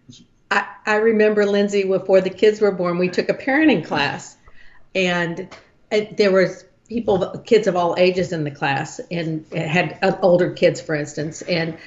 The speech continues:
I remember one of the moms talked about yelling at her kids, and her kids were older kids, you know, older toddlers or young six and sevens.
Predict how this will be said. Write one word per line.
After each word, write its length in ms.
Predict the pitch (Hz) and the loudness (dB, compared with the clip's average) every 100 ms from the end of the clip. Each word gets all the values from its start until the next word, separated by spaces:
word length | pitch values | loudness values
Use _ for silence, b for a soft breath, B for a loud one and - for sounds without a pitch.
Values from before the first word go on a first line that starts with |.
| B - | B 0
I 80 | |
remember 300 | 190 196 214 | 2 4 6
one 200 | 208 190 | 4 4
of 80 | 208 | 2
the 60 | 196 | 2
moms 460 | 185 170 170 165 - | 0 0 -2 -4 -6
talked 340 | 175 160 - | -2 -2 -2
about 420 | 156 160 147 170 | -2 0 0 0
yelling 360 | 165 160 170 151 | 0 0 -2 -4
at 80 | 143 | -4
her 280 | 180 - - | -6 -6 -8
kids, 720 | - 269 254 156 135 - - b b b b _ | 2 4 6 4 0 -10 -20 b b b b _
and 180 | 180 180 | -4 -2
her 160 | 185 190 | -2 -2
kids 300 | - 202 190 | 2 0 0
were 240 | 185 175 | -2 0
older 460 | 156 147 143 147 147 - | 0 -2 -2 -8 -12 -10
kids, 480 | 147 - - - - | -6 -6 -10 -18 -8
you 140 | 165 | -2
know, 260 | 151 151 156 | 2 2 4
older 300 | 175 175 165 | 4 6 4
toddlers 580 | - 151 147 151 147 143 | 0 -2 0 0 0 0
or 320 | 151 151 - | -2 -2 -4
young 400 | - 170 151 147 | -2 0 2 0
six 320 | 139 170 160 - | 0 0 0 -2
and 100 | 156 | -2
sevens. 460 | 165 156 151 156 | 2 2 0 -4